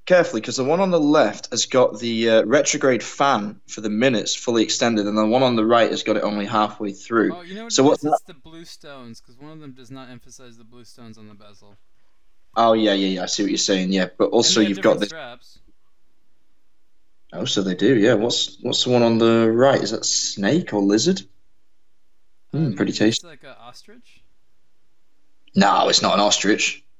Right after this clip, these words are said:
Speaker 1: Unless it's a very spotty ostrich. It's too spotty for an ostrich.
Speaker 2: And that's all we're gonna say about Fabergé. <laughs>
Speaker 1: I, actually, I, it's pretty cool. This one's pretty cool. You've got the, the hours, like, a-, around the outside ticking separately, and then the retrograde minutes in the middle.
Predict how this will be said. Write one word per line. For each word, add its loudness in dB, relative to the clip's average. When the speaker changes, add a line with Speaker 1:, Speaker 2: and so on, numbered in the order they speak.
Speaker 1:
Unless 0
it's -2
a -2
very 4
spotty 0
ostrich. -4
It's -10
too -6
spotty -6
for -14
an -10
ostrich. -8
Speaker 2:
And -14
that's -16
all -16
we're -20
gonna -18
say -20
about -20
Fabergé. -20
<laughs> -
Speaker 1:
I, 4
actually, 4
I, 8
it's 2
pretty 2
cool. 4
This 0
one's -4
pretty 0
cool. 0
You've -4
got 2
the, 2
the 4
hours, 4
like, 0
a-, -4
around 2
the 2
outside 2
ticking -10
separately, -6
and -2
then -2
the -2
retrograde 0
minutes -2
in 0
the 2
middle. 2